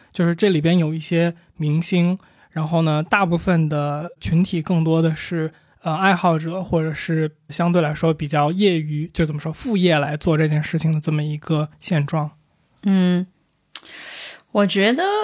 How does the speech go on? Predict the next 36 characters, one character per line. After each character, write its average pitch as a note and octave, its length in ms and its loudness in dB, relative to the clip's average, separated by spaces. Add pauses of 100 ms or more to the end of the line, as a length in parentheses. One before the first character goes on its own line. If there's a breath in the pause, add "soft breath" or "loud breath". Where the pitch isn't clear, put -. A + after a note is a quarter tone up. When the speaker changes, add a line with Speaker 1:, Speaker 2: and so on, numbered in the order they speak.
Speaker 2:
就 - 120 -8
是 A#3 1040 0 (400)
主 E3 320 -6
流 F3+ 600 0
电 D4 240 4
子 - 140 -6
音 G3 160 0
乐 F#3 160 2
圈 F3 280 -4
，E G3 160 2
D G#3+ 140 2
M F3+ 200 2
肯 - 220 -2
定 E3 140 4
这 F#3 100 -2
种 F#3 140 2
明 D#3+ 180 4
星 F#3 160 -2
蛮 D#3 240 2
多 D#3 220 0
的， C3+ 140 -2
就 - 120 -6
是 F3+ 200 0
你 D#3+ 180 2
刚 F3 180 0
才 F3 160 -2
提 E3 240 -6
到 F3 160 0
的 E3 140 -2
那 E3 160 2
些 E3 180 -4
基 D#3+ 160 -6
本 F3+ 220 -2
都 G3 160 -2
算 G#3 320 0
吧。 - 160 -4